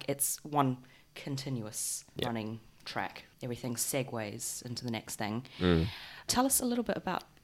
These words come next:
Speaker 1: this journey that you took into creating this album.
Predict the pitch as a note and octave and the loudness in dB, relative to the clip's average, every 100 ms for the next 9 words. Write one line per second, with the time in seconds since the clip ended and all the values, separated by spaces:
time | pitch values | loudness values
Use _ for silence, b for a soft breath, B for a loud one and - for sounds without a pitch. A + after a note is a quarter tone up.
0 | - E3+ - - - - - D#3+ D#3+ A#2+ | -4 0 0 -2 -16 -12 -2 0 0 -2
1 | C3+ - A#2+ - - - - - C3+ - | -4 -6 -6 -6 -8 -12 0 4 4 2
2 | - D3+ C3+ D3 D#3 - F3 G3 A#2 A#2+ | 4 6 6 6 6 8 8 8 4 2